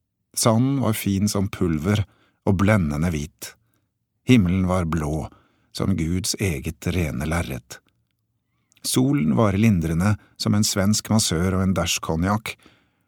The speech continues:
og han følte seg intenst ulykkelig. Han anslo at de hadde vært på denne paradisiske øya i rundt tre uker.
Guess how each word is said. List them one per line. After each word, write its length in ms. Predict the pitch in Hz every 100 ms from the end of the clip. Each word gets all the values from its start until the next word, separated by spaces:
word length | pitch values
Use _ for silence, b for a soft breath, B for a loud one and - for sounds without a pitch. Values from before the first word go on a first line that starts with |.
| b _
og 100 | 113
han 100 | 127
følte 300 | 135 117 - 98
seg 200 | 104 120
intenst 880 | 107 - 104 101 - - - - - _ _ -
ulykkelig. 540 | 90 73 - 67 65 - _ _ _ _ _ _ _ _ _ _ _ _ _ _ _ -
Han 160 | 131 156
anslo 580 | 127 120 - 135 156 -
at 160 | 120 -
de 100 | 117
hadde 160 | 117
vært 200 | 110 92 -
på 80 | 113
denne 260 | 123 110
paradisiske 760 | 90 104 95 98 78 90 - 98 82
øya 200 | 85 80 95
i 80 | 85
rundt 420 | 80 - - - -
tre 160 | 87 78
uker. 640 | 95 85 78 - 80 73